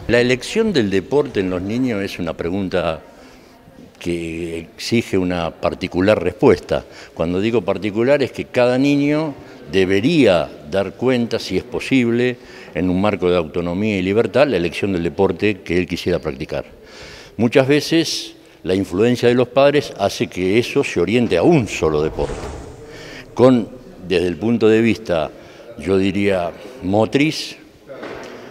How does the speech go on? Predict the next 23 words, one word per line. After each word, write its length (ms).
es 160
la 100
dificultad 520
de 60
aprender 420
un 400
solo 300
tipo 260
de 80
movimientos. 640
Y 80
desde 120
el 80
punto 260
de 60
vista 260
psicológico 640
es 80
la 60
oportunidad 520
de 120
la 80
diversidad 640